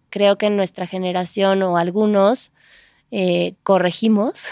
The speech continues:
<laughs> eh, porque a mí me suena muy extraño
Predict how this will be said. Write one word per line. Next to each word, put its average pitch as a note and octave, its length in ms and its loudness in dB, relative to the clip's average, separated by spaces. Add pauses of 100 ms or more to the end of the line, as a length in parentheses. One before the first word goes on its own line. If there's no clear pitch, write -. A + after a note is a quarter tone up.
<laughs> - 1200 -6
eh, F#3 420 -2
porque F#3+ 280 -6
a F3 40 0
mí F#3+ 180 0
me F#3+ 220 2
suena F#3+ 400 0
muy F3+ 320 0
extraño F#3 680 0